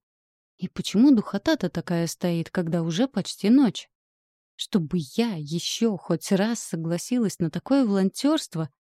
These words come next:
никогда в жизни. Называется, уважили как лучшую студентку.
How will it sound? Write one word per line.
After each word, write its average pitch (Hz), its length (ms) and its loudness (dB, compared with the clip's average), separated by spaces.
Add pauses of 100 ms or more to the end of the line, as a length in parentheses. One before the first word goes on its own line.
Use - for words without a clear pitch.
(120)
никогда 180 500 6
в 151 60 -8
жизни. 165 440 0 (300)
Называется, 185 560 4
уважили 165 540 0
как - 300 -14
лучшую 175 400 0
студентку. 170 680 -2